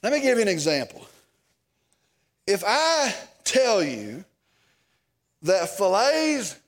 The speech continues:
are better than ribeyes, and you're ignorant of that, you don't know that, and so you say, "No, ribeyes are better than fillets."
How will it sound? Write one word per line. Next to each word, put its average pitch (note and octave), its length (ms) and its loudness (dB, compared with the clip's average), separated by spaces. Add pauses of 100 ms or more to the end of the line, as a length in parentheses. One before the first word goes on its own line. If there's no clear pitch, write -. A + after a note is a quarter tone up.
(120)
are F#3 140 2
better A#3 260 2
than G3+ 180 -2
ribeyes, D3 920 0 (1160)
and E3+ 140 -2
you're A#3 260 2
ignorant A#3 420 0
of C3+ 120 -8
that, E3 240 0
you G#3 100 -4
don't G#3 220 2
know B3+ 240 2
that, C3+ 440 0 (1000)
and G3 120 0
so A#3+ 140 2
you B3+ 220 4
say, B3 240 2
"No, B3 200 2
ribeyes A3+ 500 2
are A3+ 60 0
better A3 240 0
than G#3+ 100 0
fillets." G3+ 760 -2